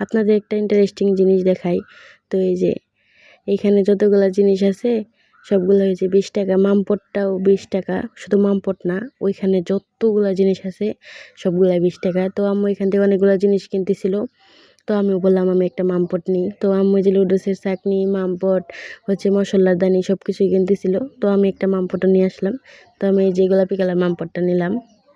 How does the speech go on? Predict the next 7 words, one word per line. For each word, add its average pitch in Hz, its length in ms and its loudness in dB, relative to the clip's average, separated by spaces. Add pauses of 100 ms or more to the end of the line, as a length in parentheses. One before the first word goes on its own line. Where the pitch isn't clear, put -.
(100)
গাঢ় 185 300 2
গোলাপি, 180 420 -2
গাঢ় 180 260 0
পিঙ্ক। 180 320 -4 (920)
তো - 120 -10
এখান 202 260 -4
থেকে 202 240 0